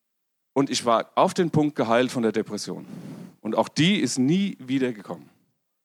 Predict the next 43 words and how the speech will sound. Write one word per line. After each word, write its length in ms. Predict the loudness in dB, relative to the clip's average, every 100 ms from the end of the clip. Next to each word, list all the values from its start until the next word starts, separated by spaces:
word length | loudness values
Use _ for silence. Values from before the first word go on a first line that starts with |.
| _ _ _ _
Und 120 | -2 4
so 160 | 6
macht 300 | 6 2 2
Jesus 280 | -4 -2 -4
das. 140 | -4
So 100 | 0
macht 240 | 2 2 2
er 80 | 0
das 140 | -2
eben 180 | -4 -4
manchmal. 440 | -6 -8 -12 -16 _ _ 0
Aber 160 | 4 6
er 80 |
macht's 340 | 6 4 0 -2
nicht 240 | 0 2
nur 180 | 2 2
so. 280 | 2 -6 -10 -18 -20 -20 -20 _ _ -10
Ne? 200 | -8 -4
Er 100 | 0
macht's 340 | 2 0 -2 0
leider 400 | 0 2 -2 -2
nicht 400 | -2 -2 -6 -4
nur 160 | -2
so. 220 | -2 -8 -10
Es 120 | -8
gibt 180 | -2 -2
auch 120 | 0
andere 340 | 0 0 0
Möglichkeiten. 540 | 0 -2 -6 -10 -8 -4
Also 180 | -4 -6 -6 0
das 140 | 2
ist 60 | 4
natürlich 280 | 4 4 2
die 100 | 4
schönste 460 | 6 4 4 2
Art. 180 | 2 0 -4 -2
Das 140 | 0
gefällt 360 | 2 6 4 6
uns 240 | 2 2
am, 180 | 0 2
allen 260 | 4 4 2
am 140 | 2
besten. 400 | 2 0 -6